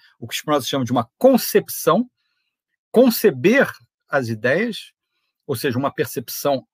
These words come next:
ativa, criativa e singular, e transformar uma ficção em ideia verdadeira. O próprio termo verdade, Nietzsche mostra isso muito bem, é a própria mentira,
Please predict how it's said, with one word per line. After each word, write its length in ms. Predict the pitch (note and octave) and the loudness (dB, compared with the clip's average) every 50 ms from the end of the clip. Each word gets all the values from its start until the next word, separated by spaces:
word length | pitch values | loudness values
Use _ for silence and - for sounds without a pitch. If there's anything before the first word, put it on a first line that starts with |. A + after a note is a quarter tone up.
| _ _ | _ _
ativa, 640 | - C#3+ - - - - A3+ B3 F#3+ A#2 A#2+ C3 - _ _ | -4 -4 -4 -4 -2 0 0 0 0 -2 -6 -8 -8 _ _
criativa 580 | - D3+ D#3 D#3 B2 - - - D3 C3+ A2 A#2 | -6 -2 -2 -2 -2 -4 -6 -6 -6 -4 -4 -6
e 40 | |
singular, 520 | - - B2+ A#2+ A2 A#2 A#2 B2+ D#3+ G3+ - _ _ _ _ _ _ _ _ _ _ _ _ _ _ _ _ _ _ _ _ _ _ _ A2+ B2 - _ _ _ _ _ _ _ _ _ _ _ - | -8 -6 -6 -4 -2 -2 0 0 -2 -2 -6 _ _ _ _ _ _ _ _ _ _ _ _ _ _ _ _ _ _ _ _ _ _ _ -20 -20 -20 _ _ _ _ _ _ _ _ _ _ _ 0
e 240 | F3 G#3 A#3+ B3 - _ | 2 2 2 2 0 _
transformar 760 | - F#3+ G3+ F3+ - - F3+ C#3 C#3 C#3 C3+ C3+ C3 A#2+ A2+ - - | -2 0 0 0 2 2 2 2 2 2 2 2 2 2 0 -2 -4
uma 200 | - C#3 C3+ B2 | -2 0 0 0
ficção 640 | - - A#3+ A3+ - - - - F3 F3+ G#3+ B3+ A#3+ - _ _ _ _ _ _ _ _ | 0 -2 -2 -2 -2 -6 0 2 4 4 4 2 0 -4 _ _ _ _ _ _ _ _
em 360 | - E3 F#3 G#3 A3+ A#3 - - _ _ _ _ _ _ _ - | 0 0 2 2 2 0 -2 -6 _ _ _ _ _ _ _ -6
ideia 560 | F3 D3+ A#2+ C3+ C3+ C#3+ D3+ D#3+ F3+ F#3 - | -6 -2 0 2 2 4 4 2 2 0 -2
verdadeira. 800 | A#2 G#2+ D#3+ C#3+ C3 D3+ C#3 A2+ B2 A#2+ B2+ C3+ C#3+ E3+ - - _ _ _ _ _ _ _ _ _ _ _ _ | -4 -2 -2 0 0 -2 -4 -2 -2 -2 -2 -2 -2 -2 -4 -6 _ _ _ _ _ _ _ _ _ _ _ _
O 100 | - A#2+ | -12 -10
próprio 340 | - - C3 C#3+ - - A#2 | -4 -2 0 0 -2 -4 -6
termo 180 | - A#2 G#2+ G#2+ | -6 -6 -4 -2
verdade, 440 | C#3+ C#3+ A#2 A#2 C#3+ E3 D#3 A#2+ | -4 -4 -2 -2 -2 -2 -2 -4
Nietzsche 300 | G2+ G#2+ A#2+ A2+ - - | -6 -6 -6 -6 -6 -8
mostra 280 | A#2 A2 G#2 - A#2 G#2+ | -8 -8 -8 -8 -12 -16
isso 160 | G2+ - - | -10 -6 -4
muito 180 | A#2+ A#2 A2+ D#3 | -4 -4 -4 -2
bem, 280 | D3+ D#3+ E3+ G#3 A3 - _ _ _ _ _ _ _ _ _ _ _ _ _ _ _ _ _ _ _ - | 0 0 0 0 -2 -4 _ _ _ _ _ _ _ _ _ _ _ _ _ _ _ _ _ _ _ 0
é 80 | C3 | 0
a 100 | C3 C#3 | 0 0
própria 320 | - - A2+ G#2+ - B2 A#2+ | 0 -2 -2 -2 -2 -2 -2
mentira, 480 | C#3+ E3 - - - G#3 C3+ - - | -2 -2 -2 0 0 0 0 0 -2